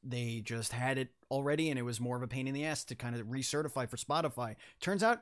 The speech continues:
no, it wasn't. Spotify took us in two days.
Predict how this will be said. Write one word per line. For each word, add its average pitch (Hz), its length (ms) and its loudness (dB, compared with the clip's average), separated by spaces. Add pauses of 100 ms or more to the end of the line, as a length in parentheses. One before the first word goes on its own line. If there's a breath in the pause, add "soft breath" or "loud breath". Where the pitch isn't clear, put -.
no, 160 260 6
it 240 80 6
wasn't. 190 360 4 (260 soft breath)
Spotify 190 440 4
took 185 220 2
us 185 160 4
in 147 300 4
two 233 160 4
days. - 400 4